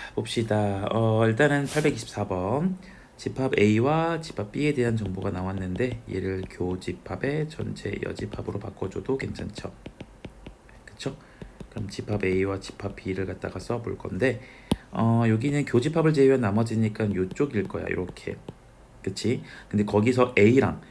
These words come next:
요 A랑 겹쳐지는 부분을 봤더니 그 겹쳐지는 부분이 여기잖아. 근데 그 겹쳐지는 부분에 원소가 누가 있냐면 사가 있어요.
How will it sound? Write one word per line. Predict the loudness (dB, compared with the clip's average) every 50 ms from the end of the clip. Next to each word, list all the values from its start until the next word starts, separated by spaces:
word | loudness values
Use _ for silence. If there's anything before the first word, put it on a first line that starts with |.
| -16 -4 -2
요 | -2 0 0
A랑 | 2 2 4 4 4 4 4 2 2
겹쳐지는 | -2 -4 -8 -8 -8 -8 0 0 0 2 2 2 2 2
부분을 | 2 0 2 2 2 0
봤더니 | 0 -2 -6 -6 -4 0 2 2 2 2 0 -6 -14 -12
그 | -10 -4 -2
겹쳐지는 | -2 -2 0 -2 -2 0 2 2
부분이 | 2 2 0 0 -2
여기잖아. | 0 0 0 0 0 0 -2 -2 -4 -4 -6 -12 -20 -20 -20 -20 -20 -20 -20 -4
근데 | 0 2 2 2
그 | 4 2
겹쳐지는 | 2 0 0 0 0 2 2 2
부분에 | 2 2 2 2 2
원소가 | 2 2 2 0 2 0 0 0 0
누가 | 0 2 2 2
있냐면 | 2 2 -2 -2 -2 -4 -6
사가 | -6 -6 -6 -4 -2 -2 -2
있어요. | -2 -4 -8 -8 -8 -8 -8